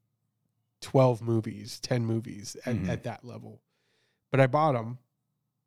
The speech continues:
Speaker 1: Uh, not all of 'em, <laughs> but I bought enough with my, with my si-, uh, vouchers. Uh, and then, yeah, I was immediately like, w-, at least one of them is a movie that I've been trying to get you to see for a while.
Speaker 2: Mm-hmm.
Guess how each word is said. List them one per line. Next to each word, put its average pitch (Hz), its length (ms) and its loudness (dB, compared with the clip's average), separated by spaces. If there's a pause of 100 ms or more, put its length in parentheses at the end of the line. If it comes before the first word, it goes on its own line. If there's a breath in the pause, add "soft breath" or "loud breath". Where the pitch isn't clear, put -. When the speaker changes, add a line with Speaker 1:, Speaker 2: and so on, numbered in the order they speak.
(160)
Speaker 1:
Uh, 120 300 6
not 117 220 -2
all 113 180 0
of - 100 -12
'em, - 140 -20 (120)
<laughs> - 120 -18
but 113 140 -4
I - 40 0
bought 123 240 4
enough 117 640 -4 (100)
with 143 240 -4
my, 110 320 -4 (580 soft breath)
with 113 120 -8
my 117 100 4
si-, 123 240 -2
uh, 110 400 -2 (320)
vouchers. 123 560 0 (760)
Uh, 127 220 6
and 160 140 6
then, 175 120 2
yeah, 202 240 2
I 156 120 4
was 151 140 4
immediately 156 320 4
like, 139 400 2
w-, 135 200 2 (260)
at 151 120 8
least 208 300 -2
one 165 260 6
of 143 120 0
them 123 200 0
is 117 120 -2
a 123 40 -4
movie 120 280 2
that 117 200 0
I've 117 380 2 (180)
been 127 160 0
trying 123 360 6
to 113 60 -2
get 113 200 -2
you 120 180 -2
to 113 80 -4
see 113 400 -8 (520)
for 123 180 4
a 113 80 6
while. 98 420 -6
Speaker 2:
Mm-hmm. 104 340 -2